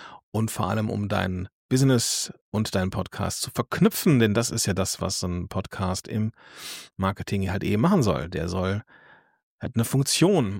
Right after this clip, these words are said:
und diese Funktion ist natürlich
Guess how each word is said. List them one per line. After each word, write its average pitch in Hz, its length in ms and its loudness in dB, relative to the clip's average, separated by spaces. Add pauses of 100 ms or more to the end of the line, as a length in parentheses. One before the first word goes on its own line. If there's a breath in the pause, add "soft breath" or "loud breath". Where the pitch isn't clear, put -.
und - 400 -6 (240)
diese 104 160 -6
Funktion 101 760 -2 (180)
ist - 640 0 (720)
natürlich 107 1000 0